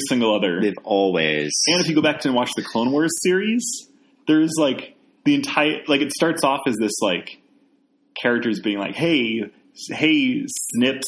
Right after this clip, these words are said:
Speaker 1: hey, Sky Guy," and then it goes into, like, the nature of war and, like,
Speaker 2: Yeah, there's
Speaker 1: can
Speaker 2: some
Speaker 1: pacifism exist in a time during
Speaker 2: Yeah,
Speaker 1: war? And,
Speaker 2: there's
Speaker 1: like,
Speaker 2: some
Speaker 1: it gets, like, really deep into, like, talking about war crimes <laughs> and stuff.
Speaker 2: There's an entire episode on banking regulation.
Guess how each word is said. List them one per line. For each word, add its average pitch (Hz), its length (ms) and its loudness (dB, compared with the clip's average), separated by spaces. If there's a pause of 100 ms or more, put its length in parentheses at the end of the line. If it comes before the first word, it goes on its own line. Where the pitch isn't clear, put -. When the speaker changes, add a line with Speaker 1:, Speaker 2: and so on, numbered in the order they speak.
Speaker 1:
hey, 165 400 2 (260)
Sky 127 300 2
Guy," 127 360 0 (160)
and 123 140 2
then 123 100 2
it 123 120 -2
goes 117 220 2
into, 117 300 0
like, 95 340 -2
the 104 60 -2
nature 95 420 -2
of 90 200 -6
war 95 380 0
and, 80 140 -4
like, 104 160 0
Speaker 2:
Yeah, - 180 -2 (360)
there's 120 160 2
Speaker 1:
can 123 100 4
Speaker 2:
some 156 160 2
Speaker 1:
pacifism 123 680 2
exist 104 580 -2
in 131 100 -2
a 127 80 -2
time 135 340 -4
during 139 260 0
Speaker 2:
Yeah, 92 200 2
Speaker 1:
war? 90 180 2
And, 87 100 0
Speaker 2:
there's 107 240 2
Speaker 1:
like, 87 160 0
Speaker 2:
some 80 120 -2
Speaker 1:
it 73 60 -12
gets, - 220 -2
like, 92 220 -4 (380)
really 117 340 2
deep 107 280 -2
into, 107 160 2
like, 87 200 -2
talking 104 340 -2
about 98 420 -4
war 165 260 -2
crimes 165 540 0
<laughs> - 80 -6
and 180 100 4
stuff. 214 540 -2 (640)
Speaker 2:
There's 147 160 0
an 247 60 2
entire 127 420 0
episode 101 520 0
on 78 200 -2
banking 85 460 -4
regulation. 73 800 -2